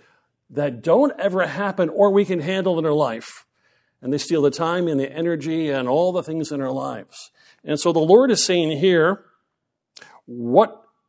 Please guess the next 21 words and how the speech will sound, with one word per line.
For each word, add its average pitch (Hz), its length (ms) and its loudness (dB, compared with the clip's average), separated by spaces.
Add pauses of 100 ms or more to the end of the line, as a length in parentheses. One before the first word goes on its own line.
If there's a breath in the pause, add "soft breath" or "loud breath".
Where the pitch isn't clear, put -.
(500)
which 254 280 2
of 185 120 4
you 143 240 2
can, 143 400 0
by 135 240 -2
be-, 135 220 -4
by 127 240 -10
being 120 280 -10
anxious, 127 540 -12 (220)
can 135 200 -16
add?" 190 420 -12 (680)
Most 196 420 2
of 208 100 2
these 180 280 -4
things 196 280 -2
we 156 160 -2
worry 180 380 0
about 117 480 -8 (240)
never 139 260 -6
will 135 180 -6
happen. 101 280 -20